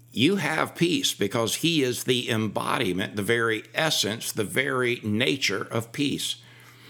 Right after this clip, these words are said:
And then he says, "Now in the world, you're gonna have all kind of problems, tribulation, troubles. But take heart," he says,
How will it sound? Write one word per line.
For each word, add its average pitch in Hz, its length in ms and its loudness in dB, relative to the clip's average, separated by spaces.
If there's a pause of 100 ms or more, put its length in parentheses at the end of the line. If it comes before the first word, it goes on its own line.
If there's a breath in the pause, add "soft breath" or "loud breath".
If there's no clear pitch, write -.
(160 loud breath)
And 110 140 2
then 190 80 2
he 202 100 2
says, 104 320 0
"Now 143 140 0
in 180 120 2
the 147 60 4
world, 123 360 0 (440 loud breath)
you're 151 200 0
gonna 170 160 2
have 101 180 0
all 117 160 -2
kind 113 240 2
of 85 100 -4
problems, 87 560 -2
tribulation, 98 840 0
troubles. - 640 -2 (640 loud breath)
But 90 160 -2
take 135 260 4
heart," 143 240 4
he 101 140 0
says, 95 540 0